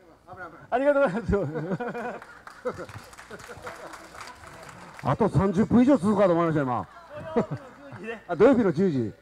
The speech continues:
Speaker 2: あ、土曜日の十時の前に、明日のことをもう一回言っとかないとダメですね。すいません。えーと、十三時。はい。一時から、えー、十月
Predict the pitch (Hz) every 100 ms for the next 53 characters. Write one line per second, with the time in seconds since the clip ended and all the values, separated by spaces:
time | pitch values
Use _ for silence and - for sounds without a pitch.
0 | - 147 117 - 135 277 294 240 175 262
1 | 220 190 208 202 165 131 185 - 247 240
2 | 226 170 190 208 208 202 190 190 147 143
3 | 120 120 170 - _ _ 160 147 131 -
4 | _ _ 127 127 120 107 220 196 202 165
5 | 165 - _ - - 151 - _ 170 160
6 | 240 226 131 95 - _ _ 123 127 127
7 | 123 117 107 180 185